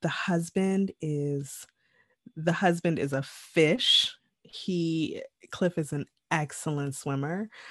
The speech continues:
Um, so I'm hoping that they take after him because, and that's the thing too, that's what I think.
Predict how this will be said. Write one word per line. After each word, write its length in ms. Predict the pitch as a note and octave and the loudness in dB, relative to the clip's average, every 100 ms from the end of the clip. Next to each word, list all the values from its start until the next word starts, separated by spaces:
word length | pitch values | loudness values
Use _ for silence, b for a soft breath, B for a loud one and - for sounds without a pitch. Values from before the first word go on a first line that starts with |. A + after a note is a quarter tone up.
| B B B E3 E3 | B B B -4 -2
Um, 340 | C#3 C#3 D3+ | -4 -2 -6
so 220 | - - E3 | -2 0 2
I'm 180 | D#3+ D#3 | 2 2
hoping 420 | F#3 D#3+ E3+ E3 | 0 2 2 2
that 180 | D#3 C#3+ | 2 2
they 140 | D3 | 0
take 340 | C#3 - D3+ D3 | -2 2 2 4
after 360 | C#3 - C#3+ | 2 0 -2
him 500 | D3 D#3 D3 F3 A3+ G#3 F3 | 0 0 2 2 0 -2 -4
because, 560 | E3+ F3 C#3+ D3 C#3+ - _ | -2 0 2 2 -2 -8 _
and 160 | - A#3 | 6 8
that's 220 | B3 C4 | 8 4
the 100 | C4 | 2
thing 180 | A#3+ A3+ | 4 2
too, 160 | A3 A#3 | 4 6
that's 200 | F#3 A3 | 6 6
what 100 | D#3+ | 2
I 60 | |
think. 240 | D#3 D#3 | 2 0